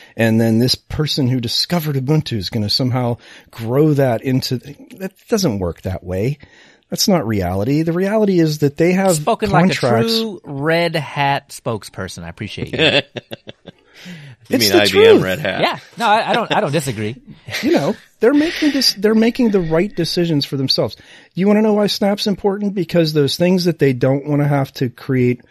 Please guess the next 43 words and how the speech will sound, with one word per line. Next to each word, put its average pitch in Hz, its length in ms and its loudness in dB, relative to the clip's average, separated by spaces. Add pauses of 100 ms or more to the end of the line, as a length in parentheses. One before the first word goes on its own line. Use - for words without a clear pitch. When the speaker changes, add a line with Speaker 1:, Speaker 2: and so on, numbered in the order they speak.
(360)
Speaker 1:
multiple 151 420 2
packages 139 520 2
for 127 340 -2
and 123 180 -4
pay 156 440 2 (320)
developers 151 600 2
to 135 60 -6
sit 147 240 -2
there 135 220 2
and 127 160 -2
package 143 400 0
the 123 160 -2
same 143 300 0
thing 143 240 2
over 131 220 2
and 143 80 4
over 131 240 2
for 113 160 -8
all 120 180 0
the 127 100 -2
different 123 280 -2
Speaker 3:
Well, 107 120 2
and 101 220 -4
that's 135 220 4
Speaker 1:
versions. 127 220 0
Speaker 3:
fine. 92 280 -2 (680)
But 101 180 -4
what, - 260 -10
Speaker 1:
So 180 260 4
Speaker 3:
what, 117 160 0
Speaker 1:
Firefox 202 800 0
Speaker 3:
what - 80 -10
Speaker 1:
and 123 260 -4
Thunderbird 180 640 -2
and 123 220 -2
every 170 300 0
other, 170 240 0
like, 147 280 -2 (220)
desktop, 151 520 -2 (480)
you 143 100 -2
know, 135 140 -2 (220)
core 175 560 0 (360)
desktop 156 540 0